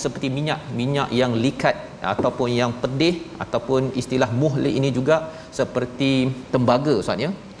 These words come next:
yang amat likat, yang amat panas, uh, ataupun kalau seperti nanah yang amat busuk, akan kena kepada wajah mereka dan ia juga akan pergi kepada mulut mereka,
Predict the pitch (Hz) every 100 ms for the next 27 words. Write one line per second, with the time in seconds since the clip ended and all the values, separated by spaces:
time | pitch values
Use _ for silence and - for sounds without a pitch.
0 | - 110 120 120 120 127 110 120 120 160
1 | 175 - 113 110 117 120 - 117 123 165
2 | - - - - - 104 98 113 127 120
3 | 131 127 117 113 117 - 107 120 117 123
4 | 120 117 117 113 110 113 156 143 131 247
5 | - 117 190 190 147 - 139 - - -
6 | - 123 120 196 220 151 139 - 120 113
7 | 117 170 170 131 110 98 - 127 226 -
8 | - - 107 107 - 123 117 110 113 131
9 | 131 117 - 117 117 110 120 135 120 -
10 | 107 131 196 - - - - - - -
11 | - 120 135 139 117 113 165